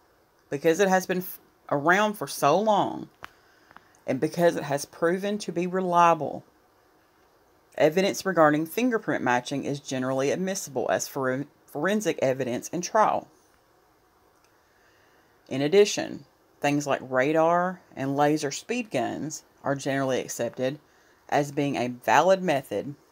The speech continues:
to tell the speed of a car at a given time and can be admitted as evidence. But keep in mind that there will often be new types of scientific evidence that parties will attempt to submit at trial,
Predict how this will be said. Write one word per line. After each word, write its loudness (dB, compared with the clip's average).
to -14
tell -2
the -2
speed -6
of -2
a 0
car -2
at -2
a 2
given 0
time -4
and -4
can -4
be 0
admitted -2
as 0
evidence. -4
But -2
keep -2
in -2
mind 0
that -6
there 2
will -2
often 2
be 0
new 0
types -2
of -4
scientific -4
evidence -6
that -6
parties 0
will -2
attempt -6
to -8
submit -2
at -2
trial, -6